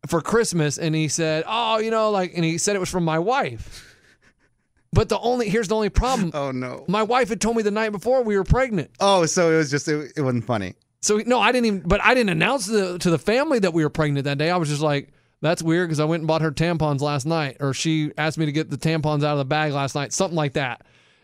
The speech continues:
Speaker 1: And my brother's like, "Oh, that sucks. Dang." Like, you know what I mean?
Speaker 2: You
Speaker 1: I just
Speaker 2: guys always try to prank each other?
Speaker 1: Always. Dude, the best one ever, the best Christmas ever. Ever.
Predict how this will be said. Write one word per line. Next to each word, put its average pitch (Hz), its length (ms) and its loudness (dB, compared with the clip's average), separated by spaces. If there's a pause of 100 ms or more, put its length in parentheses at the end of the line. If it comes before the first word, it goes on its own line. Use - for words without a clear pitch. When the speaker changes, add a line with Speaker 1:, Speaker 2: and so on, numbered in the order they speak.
(180)
Speaker 1:
And 160 400 0
my 151 140 0
brother's 151 260 0
like, 139 160 -2 (140)
"Oh, 170 220 -4
that 151 180 -4
sucks. 135 440 -10
Dang." 143 500 -8 (380)
Like, 185 140 2
you - 60 0
know 240 60 4
what 226 80 2
I - 20 2
mean? 214 100 4
Speaker 2:
You 208 60 6
Speaker 1:
I - 20 2
just 196 140 6
Speaker 2:
guys 156 100 2
always 143 220 4
try 147 160 2
to 123 60 0
prank 117 240 -2
each 123 100 -6
other? 127 100 2
Speaker 1:
Always. 202 460 2 (100)
Dude, 208 320 2
the 160 100 2
best 208 300 4
one 233 180 2
ever, 226 360 0 (280)
the 196 200 0
best 208 520 4 (120)
Christmas 202 500 0 (140)
ever. 127 420 -2 (760)
Ever. 220 1000 4